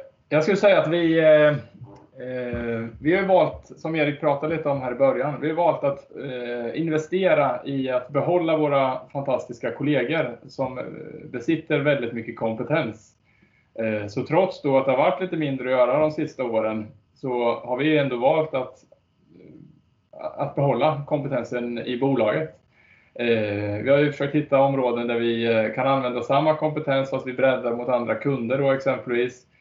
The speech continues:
Eh, och i dagsläget så jobbar vi egentligen mot, ja, nästan till alla operatörer då,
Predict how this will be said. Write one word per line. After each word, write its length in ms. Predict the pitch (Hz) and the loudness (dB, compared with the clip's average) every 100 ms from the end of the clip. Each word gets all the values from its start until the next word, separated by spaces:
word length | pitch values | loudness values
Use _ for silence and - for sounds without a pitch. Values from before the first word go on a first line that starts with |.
| _ _ _ | _ _ _
Eh, 960 | 117 110 107 107 107 107 107 104 104 101 - | -4 -2 -2 -4 -4 -4 -6 -8 -10 -12 -16
och 160 | - 117 | -6 0
i 40 | |
dagsläget 420 | 127 127 - 120 120 | 2 2 2 0 2
så 60 | |
jobbar 220 | 139 127 | 2 4
vi 80 | 123 | 4
egentligen 400 | 120 113 110 113 | 2 0 -2 -4
mot, 360 | 113 110 - - 202 202 - | -4 -6 -10 -6 -2 -2 -2
ja, 220 | 131 123 | 0 0
nästan 280 | 131 127 131 | 0 -4 -6
till 240 | 120 117 104 - - | -4 -6 -6 -16 -8
alla 320 | - 131 131 160 | 0 4 4 2
operatörer 460 | 165 - 104 101 | 0 0 0 0
då, 180 | 78 92 | -4 -10